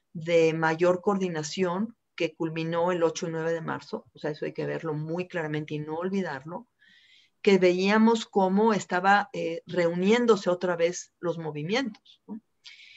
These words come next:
Y que, bueno, la presencia en las calles no es suficiente, pero es muy significativa, sobre todo cuando hablas de más de cien mil personas, ¿no? No es tan fácil hacer una manifestación del tamaño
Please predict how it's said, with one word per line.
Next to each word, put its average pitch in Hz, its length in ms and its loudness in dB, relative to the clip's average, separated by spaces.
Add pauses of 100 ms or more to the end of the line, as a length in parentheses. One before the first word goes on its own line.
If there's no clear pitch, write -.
(220)
Y 175 220 -2
que, 185 120 2
bueno, 208 340 4
la 143 200 -6
presencia 170 360 0
en 202 80 0
las 185 160 0
calles 180 280 2
no 170 120 -4
es 156 80 -8
suficiente, 285 560 -4
pero 156 240 2
es 156 100 -6
muy 160 240 -6
significativa, 147 880 -8
sobre 139 260 -10
todo 160 280 0
cuando 156 220 -6
hablas 160 200 -2
de 147 80 -4
más 143 220 -4
de 151 80 -4
cien 143 240 -10
mil 139 160 -10
personas, - 580 -4
¿no? 147 160 -12
No 160 100 -12
es 185 120 -10
tan 214 180 -4
fácil 147 380 -6
hacer 139 260 -12
una 143 160 -10
manifestación 135 640 -14
del 143 140 -10
tamaño 135 480 -14